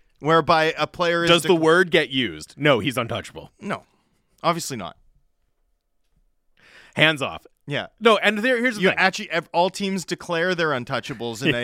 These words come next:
Speaker 1: in a
Speaker 2: <laughs> Yes.
Speaker 1: group text
Speaker 2: In a
Speaker 1: featuring,
Speaker 2: Google
Speaker 1: like,
Speaker 2: Doc.
Speaker 1: Pierre LeBrun and, and Elliot Friedman at the start of the year.
Speaker 2: The fans who bring up the thing where, "Well, there's a price, you,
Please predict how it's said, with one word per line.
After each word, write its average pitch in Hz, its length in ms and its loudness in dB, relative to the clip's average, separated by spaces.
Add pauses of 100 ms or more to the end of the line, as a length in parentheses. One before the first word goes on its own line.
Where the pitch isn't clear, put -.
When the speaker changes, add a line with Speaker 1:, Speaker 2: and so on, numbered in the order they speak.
(160)
Speaker 1:
in 156 100 0
a - 20 6
Speaker 2:
<laughs> 143 180 2
Yes. 175 100 2
Speaker 1:
group 202 200 0
text - 460 -4
Speaker 2:
In 135 80 0
a 143 40 6
Speaker 1:
featuring, 160 260 2
Speaker 2:
Google 160 120 4
Speaker 1:
like, 156 140 4
Speaker 2:
Doc. 120 200 0
Speaker 1:
Pierre 175 200 2
LeBrun 151 520 0
and, 135 280 -8
and 143 120 -6
Elliot 143 300 -4
Friedman 135 400 -4
at 113 80 -10
the 120 80 -14
start 135 240 -4
of 127 60 -6
the 120 80 -2
year. 104 240 -4 (880)
Speaker 2:
The 165 160 0
fans 233 340 2
who 262 60 2
bring 170 220 2
up 156 180 4
the 131 60 -16
thing 127 260 -4
where, 120 160 -2
"Well, 131 200 2
there's 120 160 -2
a 110 40 -14
price, 120 260 0
you, 107 140 -10